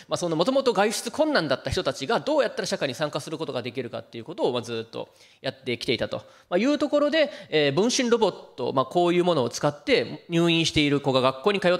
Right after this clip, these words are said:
たりしてたんですけれども、じゃあ、働けないかということで、えー、三年ぐらい前から働く研究を始めて、分身ロボットカフェという、まあ、これくらいのね、えー、身長のこの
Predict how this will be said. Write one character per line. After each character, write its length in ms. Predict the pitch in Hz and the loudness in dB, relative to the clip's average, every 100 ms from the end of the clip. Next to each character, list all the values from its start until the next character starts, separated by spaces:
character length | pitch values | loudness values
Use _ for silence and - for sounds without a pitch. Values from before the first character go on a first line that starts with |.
| 180 | 0
た 80 | 170 | -4
り 100 | 127 | -2
し 80 | - | -4
て 120 | 127 | -4
た 100 | 117 | -4
ん 80 | 123 | -6
で 60 | |
す 100 | - | -6
け 80 | 123 | -4
れ 60 | 135 | -2
ど 100 | 262 | 0
も、 180 | 220 - - - | 0 -4 -20 -10
じ 100 | 147 | 0
ゃ 240 | 190 - - | 0 0 -6
あ、 40 | - _ _ | -20 _ _
働 300 | - - 311 | -6 0 0
け 80 | 339 | 2
な 80 | 277 | 2
い 40 | 135 | 0
か 100 | 131 | -4
と 120 | 135 - - | -8 -10 -10
い 80 | 143 | -6
う 80 | 143 | -4
こ 120 | 147 | -6
と 140 | 123 120 | -6 -2
で、 240 | 139 127 | 0 -2
え 320 | 151 - 127 | -6 -6 -4
ー、 40 | 120 | -2
三 200 | 180 233 | -4 -4
年 120 | 262 | -4
ぐ 60 | 269 | -2
ら 80 | |
い 40 | 175 | -2
前 140 | 123 | -4
か 60 | - | -8
ら 60 | |
働 280 | 120 269 302 | -6 -2 -2
く 100 | 165 | -2
研 240 | 139 127 123 | -6 -8 -8
究 200 | 120 120 | -10 -10
を 40 | |
始 240 | 120 117 | -10 -10
め 100 | 113 | -12
て、 340 | 113 135 123 113 - - - | -8 0 0 0 -10 -20 -4
分 160 | 185 | 0
身 240 | 247 262 233 | 0 0 0
ロ 80 | 220 | 0
ボ 80 | |
ッ 20 | 214 | 0
ト 80 | |
カ 100 | 190 | -2
フ 100 | 175 | -2
ェ 20 | 131 | -2
と 100 | 120 | -6
い 160 | 123 | -16
う、 60 | 123 _ _ _ _ _ _ _ _ - | -18 _ _ _ _ _ _ _ _ -10
ま 80 | |
あ、 20 | 147 | -6
こ 80 | |
れ 120 | 135 127 | -4 -4
く 80 | 127 | -6
ら 60 | |
い 20 | |
の 60 | 127 | -6
ね、 160 | 143 - | -8 -10
え 500 | 110 110 - - - | -8 -6 -6 -10 -12
ー、 180 | - 143 | -8 -6
身 60 | 127 | -4
長 200 | 123 113 | -4 -4
の 240 | 120 - _ _ _ | -6 -10 _ _ _
こ 120 | - | -14
の 260 | 117 113 | -10 -10